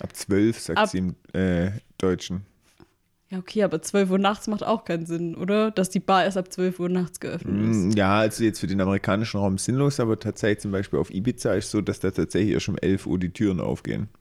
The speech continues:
Speaker 1: Oder um
Speaker 2: Ja,
Speaker 1: zehn, je
Speaker 2: okay.
Speaker 1: nachdem. Also ist schon früher wie zwölf, aber da ist wirklich so, du kommst erst sehr spät rein.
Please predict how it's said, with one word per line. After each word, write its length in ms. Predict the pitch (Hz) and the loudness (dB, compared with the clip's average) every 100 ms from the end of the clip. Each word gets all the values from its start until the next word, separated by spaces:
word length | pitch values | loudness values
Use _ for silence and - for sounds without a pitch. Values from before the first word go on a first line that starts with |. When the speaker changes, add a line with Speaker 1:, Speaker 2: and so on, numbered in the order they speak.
| _ _ _ - | _ _ _ -4
Speaker 1:
Oder 140 | - | 0
um 80 | 92 | 0
Speaker 2:
Ja, 60 | |
Speaker 1:
zehn, 300 | 90 90 87 | 4 4 4
je 60 | 85 | 0
Speaker 2:
okay. 40 | |
Speaker 1:
nachdem. 420 | 87 87 90 90 80 | 0 0 2 2 2
Also 160 | 95 | -2
ist 60 | 90 | 0
schon 160 | 110 104 | 0 -2
früher 320 | - 117 92 | 2 2 2
wie 60 | 92 | -2
zwölf, 380 | 117 117 135 113 | 2 4 4 2
aber 260 | 101 98 - - - - - - _ | 0 -2 -4 -20 -20 -20 -20 -20 _
da 80 | 104 | 0
ist 120 | 107 | 2
wirklich 240 | 123 92 - | 2 0 -4
so, 120 | 95 | -4
du 100 | 92 | -2
kommst 280 | 113 107 - | -2 -2 0
erst 200 | 98 - | -2 0
sehr 140 | 104 | -2
spät 360 | 95 - 98 - | -2 0 -2 0
rein. 280 | 92 87 85 | 0 0 -4